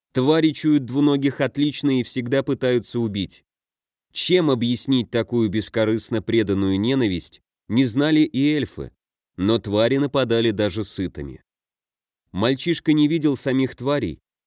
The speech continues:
но сказал, что они урчали, как кошки, мантикоры. По словам маленького героя, мантикоры же стали ночами наведываться в его родную деревню.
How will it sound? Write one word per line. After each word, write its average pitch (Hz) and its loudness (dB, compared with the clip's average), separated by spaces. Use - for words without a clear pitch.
но 117 2
сказал, 135 0
что 127 -4
они 127 2
урчали, 117 0
как 117 -4
кошки, - -8
мантикоры. 147 0
По 127 -2
словам 139 0
маленького 135 2
героя, 123 2
мантикоры 143 2
же 147 -2
стали 151 -2
ночами 135 0
наведываться 135 0
в 123 -2
его 117 0
родную 104 0
деревню. 80 -4